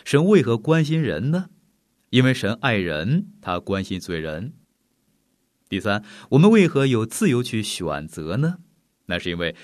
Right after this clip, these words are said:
神希望我们以爱主动的来回应他。第四，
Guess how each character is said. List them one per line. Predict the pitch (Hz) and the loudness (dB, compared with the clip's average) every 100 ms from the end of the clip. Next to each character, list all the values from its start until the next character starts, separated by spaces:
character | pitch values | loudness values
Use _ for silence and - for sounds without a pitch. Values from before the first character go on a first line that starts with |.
| - - | -20 -4
神 | 117 127 | 0 2
希 | - - 190 | 2 2 4
望 | 196 | 4
我 | 110 | 2
们 | 95 95 | -2 -4
以 | 85 | -4
爱 | - 156 90 - | 0 0 0 -6
主 | - 104 | -6 -4
动 | 120 135 | -2 -2
的 | 85 | -4
来 | 78 | -6
回 | 76 76 | -8 -8
应 | 76 69 | -8 -12
他。 | - 76 - _ _ _ _ _ _ _ _ _ _ _ _ _ | -12 -14 -14 _ _ _ _ _ _ _ _ _ _ _ _ _
第 | - 87 | -8 -6
四， | 90 | -6